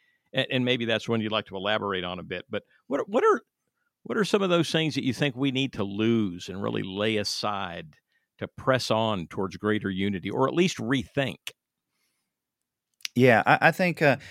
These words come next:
Speaker 2: I think we need to move away from an either or narrative, um, where, you know, we, we say, "Y-, you either think this or y-, you think this." I, and, and, and sometimes the,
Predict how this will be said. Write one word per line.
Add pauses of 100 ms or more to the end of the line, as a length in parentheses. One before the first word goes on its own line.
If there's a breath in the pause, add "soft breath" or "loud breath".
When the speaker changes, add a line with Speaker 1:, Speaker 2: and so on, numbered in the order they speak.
(280 loud breath)
Speaker 2:
I
think
we
need
to
move
away
from
an
either
or
narrative, (420)
um, (460 soft breath)
where,
you
know,
we,
we
say,
"Y-,
you
either
think
this
or
y-,
you
think
this."
I, (160)
and, (300 loud breath)
and,
and
sometimes (320)
the,